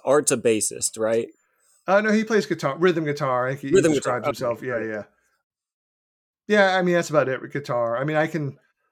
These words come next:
Speaker 2: I can play some bass like a guitarist. <laughs> Like, you know, I used to have, like, an old, you know, I bought, like, an old beat up bass just to do some four track r-, type recording where I, you know, I'll do a, a track of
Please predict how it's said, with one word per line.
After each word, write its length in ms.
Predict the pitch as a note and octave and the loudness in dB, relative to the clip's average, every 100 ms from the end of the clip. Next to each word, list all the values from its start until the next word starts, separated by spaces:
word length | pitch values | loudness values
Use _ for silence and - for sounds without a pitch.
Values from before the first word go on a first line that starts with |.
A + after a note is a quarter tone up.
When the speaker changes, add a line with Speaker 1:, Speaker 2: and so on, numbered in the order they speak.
| _ | _
Speaker 2:
I 100 | - | -4
can 120 | F3 G3 | -2 2
play 160 | F#3+ | 2
some 280 | E3 F3 D3+ | 2 0 0
bass 280 | D3 D3 C#3+ | 4 2 2
like 140 | C#3+ | -2
a 80 | C#3 | -2
guitarist. 720 | B2 C#3 B2+ C3 C3 - - - G#3 D3+ _ | -8 -4 -2 0 -4 -6 -10 -8 -10 -10 _
<laughs> 0 | - _ _ | -20 _ _
Like, 200 | D#3 D#3+ | -4 -2
you 100 | E3+ | -2
know, 60 | |
I 80 | C#3+ | 0
used 160 | D#3 D#3+ | 0 0
to 100 | D3+ | 2
have, 160 | D3 | 4
like, 160 | C#3 C3 | 2 -2
an 80 | C#3 | -4
old, 320 | C#3 C3 A#2+ - | -2 -2 -6 -18
you 120 | - C#3+ | -6 -2
know, 360 | B2 A2+ A2 - - _ _ - | -2 -2 -6 -12 -20 _ _ -8
I 80 | |
bought, 240 | C3 C3+ A#2+ | -2 2 0
like, 120 | A#2+ | -2
an 60 | C3 | -4
old 180 | B2+ A2 | -6 -2
beat 160 | B2+ | -2
up 140 | A#2 - | -2 -2
bass 220 | A#2 A2+ | -2 -2
just 240 | - - | -6 -8
to 60 | A#2 | -10
do 220 | A2 A2+ | -6 -6
some 240 | - A2+ G#2+ _ _ _ _ _ | -4 -8 -8 _ _ _ _ _
four 260 | - C3+ A#2+ | -6 -2 0
track 320 | - A#2 A2 - | 0 -2 -2 -8
r-, 100 | - | -14
type 220 | - A#2 A#2+ | -2 -2 -2
recording 520 | A2+ B2 A#2 A2 G#2+ | -2 0 2 2 0
where 300 | G#2+ A2 G#2 | -2 -2 -4
I, 80 | G#2 | -4
you 120 | G#2+ A#2 | -6 -6
know, 200 | G#2 G#2 | -6 -6
I'll 120 | G#2+ | -4
do 160 | A2+ | -4
a, 680 | G#2 G#2+ _ _ _ _ _ | -6 -8 _ _ _ _ _
a 40 | G2+ | -16
track 360 | A#2 G#2+ - | -12 -12 -12
of 80 | G2+ | -20